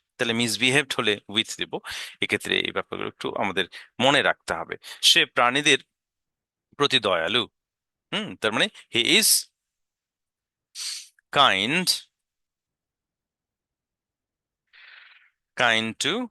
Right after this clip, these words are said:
the animals। সে প্রাণীদের প্রতি কি? দয়ালু।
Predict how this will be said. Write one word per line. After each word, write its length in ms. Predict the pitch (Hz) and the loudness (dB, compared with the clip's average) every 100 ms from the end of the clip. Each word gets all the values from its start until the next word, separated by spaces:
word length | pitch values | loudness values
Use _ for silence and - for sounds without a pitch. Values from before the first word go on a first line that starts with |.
| - _ _ _ 95 | -14 _ _ _ -2
the 120 | 98 - 123 | 0 2 0
animals। 600 | 101 76 - - - - _ _ _ _ _ _ _ _ - | -2 -8 -6 -2 -2 -4 _ _ _ _ _ _ _ _ -2
সে 300 | - - 302 _ _ _ _ _ _ _ _ _ _ _ _ _ - | 0 0 -4 _ _ _ _ _ _ _ _ _ _ _ _ _ -2
প্রাণীদের 400 | 113 101 98 95 | 0 0 0 -2
প্রতি 380 | - 101 220 269 - | -4 -6 -6 -6 -8
কি? 160 | - 80 _ _ _ | -6 -6 _ _ _
দয়ালু। 340 | - - - | -2 -2 -6